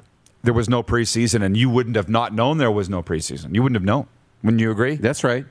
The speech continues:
Speaker 2: Yeah, you know, you really didn't know, and you thought, "This is gonna be sloppy for three or four weeks," but that just wasn't the case. They find ways to simulate that in practice and to get going, and the games matter so much.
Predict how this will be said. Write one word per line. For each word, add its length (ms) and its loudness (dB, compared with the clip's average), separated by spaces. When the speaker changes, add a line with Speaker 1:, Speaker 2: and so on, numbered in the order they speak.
Speaker 2:
Yeah, 320 0
you 100 2
know, 200 2
you 180 0
really 260 2
didn't 420 -2
know, 300 2
and 100 0
you 80 2
thought, 380 -2
"This 120 -2
is 100 4
gonna 160 2
be 80 0
sloppy 480 0
for 120 -2
three 200 0
or 80 2
four 240 0
weeks," 260 0
but 120 -6
that 80 0
just 180 -2
wasn't 240 2
the 80 0
case. 540 -2
They 140 2
find 260 0
ways 280 0
to 120 0
simulate 460 0
that 180 0
in 80 -4
practice 560 0
and 120 0
to 60 0
get 460 -2
going, 640 0
and 140 2
the 60 0
games 280 -2
matter 320 0
so 160 -2
much. 400 -2